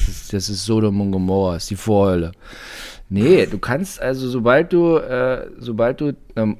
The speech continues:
also in, für Männer in einem normal, also so ohne, also ohne bezahlen ist da also total scheiße. <laughs> Mit bezahlen lohnt sich auch nur jetzt nur noch so eine Art Platin-Abo, weil da krieg-, wirst du immer gleich alles angezeigt und,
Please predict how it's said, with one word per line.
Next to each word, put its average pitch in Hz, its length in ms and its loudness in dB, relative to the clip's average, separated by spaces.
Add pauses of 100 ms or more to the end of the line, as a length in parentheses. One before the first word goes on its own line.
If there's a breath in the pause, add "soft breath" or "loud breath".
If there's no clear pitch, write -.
also 107 240 0
in, 113 240 -4
für 110 160 -2
Männer 120 400 6
in 98 200 0
einem 98 140 0
normal, 98 300 2
also 107 260 0
so 104 240 0
ohne, 113 320 2 (300)
also 104 360 -2
ohne 139 220 2
bezahlen 127 520 2
ist - 260 -8
da 104 140 4
also 104 280 0
total 107 420 -4
scheiße. 139 580 -8
<laughs> - 1300 -18
Mit 160 260 6
bezahlen 180 680 4
lohnt 151 280 4
sich - 200 -6
auch 135 220 2
nur 147 240 0
jetzt 135 320 0
nur 143 160 2
noch 156 140 2
so 135 100 -2
eine 131 160 4
Art 117 200 2
Platin-Abo, 160 880 0
weil 131 120 4
da 123 140 2
krieg-, 127 240 -10
wirst 139 240 -6
du 135 60 -6
immer 135 240 -2
gleich 123 280 -2
alles 117 260 -2
angezeigt 156 720 -4
und, 120 280 -8